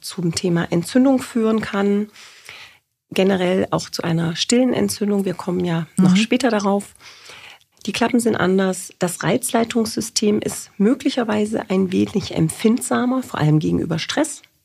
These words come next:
Speaker 2: Mhm.
Speaker 1: Und auch das Herz an sich ist empfindsamer gegenüber Stress.
Speaker 2: Genau, Sie hatten einen Punkt jetzt auch schon mehrfach erwähnt, das sind die Hormone.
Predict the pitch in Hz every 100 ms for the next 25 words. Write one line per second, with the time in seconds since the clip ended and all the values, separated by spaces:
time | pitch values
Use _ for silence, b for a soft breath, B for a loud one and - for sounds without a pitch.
0 | _ 175 147 202 B B - 196 160 165
1 | 160 - 175 165 - 165 156 - - -
2 | - 156 135 156 151 139 143 139 139 -
3 | 139 - - 139 - _ _ 175 151 160
4 | 170 190 180 185 240 - 233 240 208 -
5 | 175 - 175 170 185 170 - 156 170 240
6 | 202 - 190 202 208 196 170 160 147